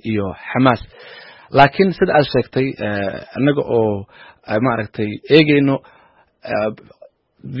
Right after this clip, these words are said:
O A-da doodii ay ku qabatay, eh, habeen hore gobolka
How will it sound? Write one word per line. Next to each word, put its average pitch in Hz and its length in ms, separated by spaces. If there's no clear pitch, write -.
O 139 40
A-da 120 260
doodii 135 340
ay 117 60
ku - 100
qabatay, 104 400
eh, 95 260
habeen 117 240
hore 107 240
gobolka 110 380